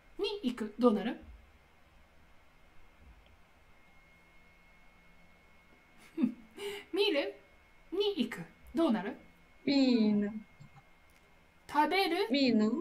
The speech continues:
Speaker 1: 食べに行く。見る。
Speaker 2: うんふん。見に行く。
Speaker 1: できた。<laughs> 見に行く。そうだね。食べる。食べに行く。見る。見に行く。例えば、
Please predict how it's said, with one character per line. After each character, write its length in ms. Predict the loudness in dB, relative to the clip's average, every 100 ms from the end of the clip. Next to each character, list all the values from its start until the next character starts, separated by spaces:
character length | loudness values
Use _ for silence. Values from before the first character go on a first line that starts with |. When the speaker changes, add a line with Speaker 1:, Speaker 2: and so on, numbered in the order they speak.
| -4 0
Speaker 1:
食 140 | 0
べ 160 | 2 0
に 300 | 0 -2 -6
行 140 | -8 -6
く。 260 | -8 -8 -12 -20 -20 _ -20 -20 -20 -20 -18 -4
見 240 | 0 2 2
る。 280 | 2 -2 -6
Speaker 2:
う 40 | -8
ん 40 |
ふ 80 | -6
ん。 200 | -6 -8 -20 -20 -20 -20 -20 -20 -20 -20 -20 -20 -20 -20 -20 -20 -20 -10 0
見 380 | 2 4 4
に 580 | 4 4 4 2 0 -4
行 220 | -2 -4 -4
く。 160 | -10 -4
Speaker 1:
で 140 | -4
き 100 | -4
た。 120 | -6 -6 -8 -12 -8 -4
<laughs> 360 | -4 -4 -10 -4
見 300 | 2 2 2
に 240 | 2 -2 -2
行 160 | -4
く。 240 | -2 -2 -2
そ 240 | -2 2
う 40 | 4
だ 100 | 2
ね。 300 | 0 -4 -8 -2
食 160 | 0
べ 160 | 0 0
る。 280 | -2 -4 -8 -6
食 120 | -2
べ 100 | 0
に 140 | 2 0 0
行 0 |
く。 280 | -2 -2 -4
見 260 | -4 -2 0
る。 240 | -2 -8 -12 -20 -20 -8
見 280 | -2 -2 0
に 180 | -2 -2
行 80 |
く。 180 | -6 -14 -16 -20 -20 -20 -20 -20 -20 -20 -20 -20 -14 -6 -6 -2 0 2
例 100 | 0
え 40 | -2 0
ば、 220 | 2